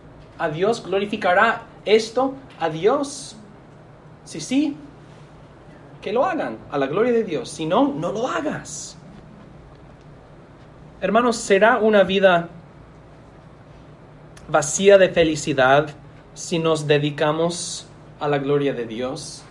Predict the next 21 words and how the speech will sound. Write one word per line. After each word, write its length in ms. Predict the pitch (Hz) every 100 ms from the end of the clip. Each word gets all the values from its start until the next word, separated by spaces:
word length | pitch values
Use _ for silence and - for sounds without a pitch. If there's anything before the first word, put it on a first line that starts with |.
| -
Si 180 | - 208
uno 140 | 247
se 160 | 240 196
dedica 360 | 180 208 208
a 180 | 196 165
glorificar 500 | 165 175 165 170 180
a 80 | 170
Dios, 520 | 147 160 180 - - - - - - - - -
al 160 | 180 170
fin 220 | 233 233
de 100 | 208
su 160 | 220 196
vida 260 | 202 214
dirá 380 | 208 190 190 190
esta 240 | 185 180
persona, 380 | 175 160 175 175
"No 180 | 151 160
habrá 240 | 165 160
felicidad 680 | 156 156 143 147 135 120 120
en 80 | 104
esto". 260 | 98 -